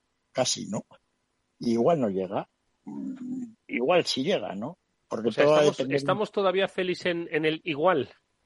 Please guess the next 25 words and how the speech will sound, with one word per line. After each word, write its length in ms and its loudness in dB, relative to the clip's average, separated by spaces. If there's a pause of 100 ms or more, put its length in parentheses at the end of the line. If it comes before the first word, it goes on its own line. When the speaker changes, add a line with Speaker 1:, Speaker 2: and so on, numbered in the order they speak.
(560)
Speaker 1:
Sí, 300 2
en 100 0
el, 80 -4
en 180 -4
el 100 -2
igual, 300 2 (960)
¿no? 260 2 (240)
Eh, 640 -2 (480)
hombre, 280 0
el 140 -4
mundo 240 0
está 240 2
como 220 -4
está, 400 0
¿no? 240 -6
Y 560 -12 (1500)
si 280 0
no 100 4
fuera 240 2
por 180 -4
el 140 -4
tema 300 -6
de 100 -2
la, 300 -2
el 80 -10